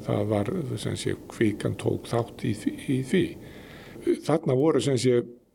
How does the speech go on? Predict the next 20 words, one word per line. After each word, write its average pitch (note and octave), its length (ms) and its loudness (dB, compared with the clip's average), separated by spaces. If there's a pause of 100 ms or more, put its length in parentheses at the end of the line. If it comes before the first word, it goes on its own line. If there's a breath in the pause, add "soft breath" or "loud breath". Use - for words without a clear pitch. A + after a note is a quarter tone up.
(100)
gríðarlegar, C3 560 6
eh, E3 420 0
færslur F3 580 4
í F#2+ 200 2
gangi. D3+ 280 4
Þetta, - 220 2
þetta A2 140 2
er G#2+ 80 0
mjög G#2+ 180 2
stór D#3+ 480 6
atburður, A2+ 500 2 (160)
Kröfluatburðirnir. A2 1120 0 (380 loud breath)
Það B2 80 0
er, A2+ 100 0
sem A2+ 80 0
sé, A2 80 2
áttatíu - 480 0
kílómetra A2 440 -2
stykki A2 440 2 (480 loud breath)
af G#2 320 2